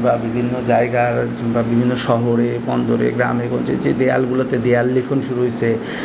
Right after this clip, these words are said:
নতুন দিনের একটা স্বপ্ন শুরু হয়েছে, এবং আমাদের নিজেদের যে আমরা যাদেরকে ফিরে পেতে চাই, যারা গুম হয়েছে, বিচার বহির্ভূত, বহির্ভূত হত্যাকাণ্ড হয়েছে,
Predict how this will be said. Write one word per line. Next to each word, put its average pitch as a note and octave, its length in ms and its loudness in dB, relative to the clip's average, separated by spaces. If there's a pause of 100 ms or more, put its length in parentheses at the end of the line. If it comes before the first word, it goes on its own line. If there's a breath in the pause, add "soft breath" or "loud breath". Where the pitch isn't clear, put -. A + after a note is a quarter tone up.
(140 loud breath)
নতুন C#3 460 4
দিনের D3 300 2 (440 loud breath)
একটা B2+ 160 0
স্বপ্ন C3+ 360 0
শুরু B2+ 200 -2
হয়েছে, A#2+ 500 0
এবং A#2+ 220 0
আমাদের C3 420 2
নিজেদের C3 480 0
যে B2+ 200 2 (360 loud breath)
আমরা B2+ 240 2
যাদেরকে C3 720 2 (120)
ফিরে C#3 240 2
পেতে C3+ 260 -4
চাই, B2+ 280 0
যারা B2 240 0
গুম C#3 280 2
হয়েছে, C3+ 400 -2
বিচার B2 320 0
বহির্ভূত, B2+ 420 -2 (100)
বহির্ভূত B2+ 340 0
হত্যাকাণ্ড C3 500 0
হয়েছে, C3 460 2